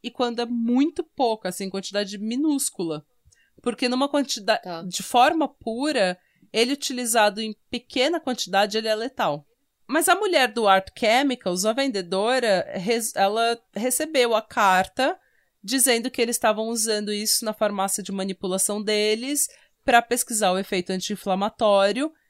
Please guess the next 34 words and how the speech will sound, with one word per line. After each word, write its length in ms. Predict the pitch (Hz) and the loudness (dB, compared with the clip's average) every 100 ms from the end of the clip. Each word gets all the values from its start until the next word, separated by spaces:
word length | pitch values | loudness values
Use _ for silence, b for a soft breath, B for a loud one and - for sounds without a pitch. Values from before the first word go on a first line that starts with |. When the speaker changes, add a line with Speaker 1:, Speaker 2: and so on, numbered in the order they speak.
| b _ _ | b _ _
Speaker 1:
e 120 | 247 | -6
que 400 | 247 262 262 269 - | -4 -2 0 -2 -2
não 480 | 233 247 262 330 302 | -2 2 2 2 -2
iam 480 | 247 254 302 320 | 0 0 0 -2
vender 720 | 240 254 269 240 226 202 247 - - | -2 0 2 2 2 2 0 -4 0
ou 240 | 214 254 | 2 2
que 160 | - 233 | 0 -4
el-, 140 | 233 | 0
eles 260 | 220 214 208 | -2 -2 -6
não 140 | 214 | -6
iam 120 | 233 | -6
tratar 300 | 233 233 240 | -4 -4 -2
nenhum 240 | 226 220 247 | -2 -4 -4
paciente 640 | 277 - 262 214 240 - | -2 0 0 -2 -4 -8
com 240 | - 254 220 | -6 -4 -2
esse 600 | 208 214 - 254 269 - _ _ | 0 0 0 -2 -4 -8 _ _
medicamento, 680 | 226 254 - 277 277 240 214 | -2 0 0 -2 0 0 -2
eles 320 | 190 190 190 | -2 0 0
iam 180 | 202 214 | -2 0
só 420 | - 233 196 202 220 - | 0 4 6 6 4 0
pesquisar. 720 | 247 - 285 294 254 190 160 _ _ _ | 0 2 0 2 2 2 -4 _ _ _
E 280 | - 262 277 | -6 0 2
essa 240 | 262 285 302 | 4 2 0
carta 380 | 262 226 254 | 2 2 2
era 80 | 254 | -2
assinada 400 | 262 285 262 247 | -2 -2 -2 -2
pela 200 | - 277 | -4 -2
Mary. 520 | 330 339 311 277 185 160 _ | 0 0 -2 -2 -4 -8 _
Speaker 2:
Eita. 580 | 240 180 160 - - - - _ _ | -10 -10 -10 -10 -10 -10 -16 _ _
Speaker 1:
Então, 540 | - 392 285 247 330 - - | -6 2 4 6 4 -2 0
ela 400 | 220 226 240 - _ _ _ _ - | 4 4 4 0 _ _ _ _ -6
deu 280 | 202 220 208 | 0 2 2
o 100 | 233 | 2
approval 800 | 226 240 - 240 220 208 285 403 | 0 0 -4 -2 -4 -2 -4 -4